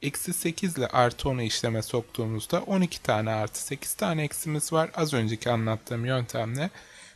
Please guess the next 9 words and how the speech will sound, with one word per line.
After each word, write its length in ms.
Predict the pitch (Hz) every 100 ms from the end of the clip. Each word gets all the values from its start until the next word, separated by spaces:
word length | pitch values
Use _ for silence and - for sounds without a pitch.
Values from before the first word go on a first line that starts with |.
| -
büyüğün 220 | 208 190
işaretini 640 | 143 107 120 107 107 - 113
alıp 320 | 104 131 190 - - _ _ _ _
artıyı 520 | 320 120 107 - 147 175
on 140 | 170
ikiden 340 | 131 123 113 107
sekiz 360 | - 123 -
çıkarıp 480 | - - 110 151 -
dördü 400 | 139 104 117